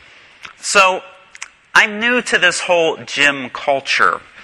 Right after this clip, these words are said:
I exercise in the mornings when most of the other people at the gym either look like bodybuilders or appear to be battling major medical conditions.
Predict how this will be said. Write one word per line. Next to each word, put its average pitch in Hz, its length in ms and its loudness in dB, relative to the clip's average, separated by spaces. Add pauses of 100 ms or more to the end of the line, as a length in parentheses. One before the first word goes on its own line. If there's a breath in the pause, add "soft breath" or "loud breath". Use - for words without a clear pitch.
(2000 loud breath)
I 185 160 4
exercise 233 720 2
in 196 80 -8
the 180 60 -2
mornings 156 500 0
when 175 160 -4
most 220 300 0
of 196 80 -4
the 175 160 6
other 165 160 2
people 208 500 -2
at 147 140 0
the 143 100 -2
gym 127 460 2
either 190 340 2
look 170 220 -2
like 135 240 2
bodybuilders 170 1120 2
or 151 160 4
appear 175 300 0
to 190 60 0
be 180 120 0
battling 127 520 0
major 113 300 -4
medical 143 420 0
conditions. - 800 -6